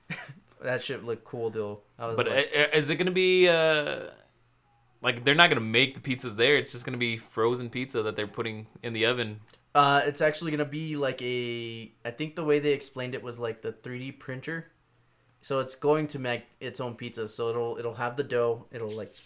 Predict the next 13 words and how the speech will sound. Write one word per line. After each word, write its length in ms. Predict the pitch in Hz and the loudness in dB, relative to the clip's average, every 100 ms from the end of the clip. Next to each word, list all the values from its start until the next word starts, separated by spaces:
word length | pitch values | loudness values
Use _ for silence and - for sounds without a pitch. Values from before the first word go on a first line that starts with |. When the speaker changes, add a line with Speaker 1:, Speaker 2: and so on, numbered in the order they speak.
| - | -18
Speaker 1:
you 120 | 120 | -12
know, 180 | 113 104 101 | -10 -10 -8
flatten 320 | - 113 95 | -4 -4 -4
it, 220 | 110 107 | -6 -8
knead 180 | 113 110 | -10 -8
it, 160 | 110 90 | -6 -6
whatever, 320 | 107 107 113 113 _ _ _ | -6 -6 -6 -10 _ _ _
and 20 | |
then, 200 | 120 113 | -12 -8
like, 300 | 107 101 _ | -8 -10 _
do 120 | 120 | -12
the 120 | 113 117 | -8 -8
sauce. 640 | - 117 113 113 - - | -6 -6 -6 -8 -12 -18